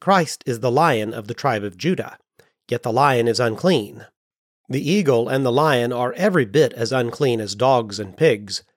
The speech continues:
concerning both of which Scripture has nothing good to say. And, unclean though the serpent is, it is used on one occasion to describe the tribe of Dan in a flattering metaphor. The clean goat is every bit as disgusting in its habits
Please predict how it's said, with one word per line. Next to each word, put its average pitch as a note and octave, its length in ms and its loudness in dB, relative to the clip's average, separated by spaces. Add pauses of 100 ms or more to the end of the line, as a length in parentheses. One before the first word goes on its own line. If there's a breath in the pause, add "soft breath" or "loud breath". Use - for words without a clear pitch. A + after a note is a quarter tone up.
(200)
concerning F3+ 480 2
both F#3+ 240 2
of D3 100 2
which G#2+ 300 -6
Scripture - 520 -2
has A2+ 200 -4
nothing B2 340 -2
good C#3+ 220 2
to G#2 60 -6
say. C#3+ 460 -4 (520)
And, C3+ 400 -2 (140)
unclean E3 580 2
though C3 180 4
the A#2+ 120 -2
serpent B2 400 -2
is, A2 400 0 (400)
it D#3+ 120 0
is F#3 200 0
used D3+ 340 0
on A#2+ 180 0
one D#3+ 200 4
occasion A2 480 -2
to B2+ 100 -4
describe A2 560 0
the G#2 80 -8
tribe A2+ 240 -2
of G2 180 -6
Dan G2+ 380 0
in A#2+ 180 -6
a A#2 120 -2
flattering B2+ 600 0
metaphor. A#2 640 -2 (560)
The C3+ 120 -2
clean C3+ 420 2
goat C#3 340 2
is A#2 220 -2
every D#3 260 0
bit C#3 340 0
as A2+ 140 -4
disgusting G#2+ 640 -2
in G#2 100 -8
its G#2+ 160 -10
habits - 460 -4